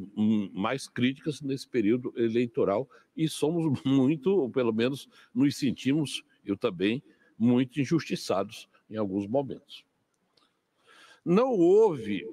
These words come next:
imputação de fato algum, mas sim, claramente, opinião do jornalista desfavorável, contrária, crítica aguda mesmo, contra o T S E,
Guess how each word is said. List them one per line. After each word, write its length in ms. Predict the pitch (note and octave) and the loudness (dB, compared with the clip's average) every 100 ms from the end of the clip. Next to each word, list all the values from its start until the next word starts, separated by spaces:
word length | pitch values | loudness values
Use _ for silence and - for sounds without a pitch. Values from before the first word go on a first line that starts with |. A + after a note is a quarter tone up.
| - - - | -16 -16 0
imputação 960 | E3 F#3+ - D3+ C#3 C3+ - D#3+ G3+ D3+ | 2 2 2 0 2 -2 0 2 2 0
de 180 | B2 D#3+ | 0 -2
fato 640 | - C3+ E3 - - E3+ | -2 -2 -2 -4 -14 -4
algum, 540 | F3+ G3+ B2 D#3+ C3+ - - - | 0 0 2 2 2 0 -10 -8
mas 400 | G#2+ A#2 C3+ - | -2 0 0 -4
sim, 260 | - E3 | -2 0
claramente, 920 | - A#2 A#2 C3+ C3+ B2+ D#3 E3+ A3 - - - - | 0 -2 0 -2 0 2 0 0 -6 -6 -18 -16 -2
opinião 840 | D#3+ D#3+ F3 F3+ E3 B2 C3 E3 | -2 0 0 2 4 2 0 -4
do 280 | A2+ D3 B2+ | -2 2 2
jornalista 840 | C3 B2+ B2+ F#2 G#2 A2+ - D#3 - | 2 0 0 0 0 0 0 -2 -2
desfavorável, 1200 | G#2 D#3+ F3+ - B2 A#2 A2+ E2 F#2 G2+ G#2+ G#2 | 0 0 0 -2 -4 -2 0 0 0 0 -2 -6
contrária, 680 | - A2 E2+ - G2+ A2 A2 | -8 -6 -6 -4 -4 -4 -8
crítica 540 | - G2+ A2 G#2 - G#2 | -8 -2 -2 -2 -6 -6
aguda 480 | G2 B2 D3+ C#3 | 0 4 4 2
mesmo, 400 | A2+ A#2 C3 D3+ - - - _ | 0 2 0 -4 -18 -20 -20 _
contra 380 | - C#3 C#3 D#3 | -2 0 0 -2
o 40 | |
T 120 | C#3+ E3+ | 0 0
S 240 | E3 G3+ | 0 0
E, 220 | C#3 B2+ | 0 -2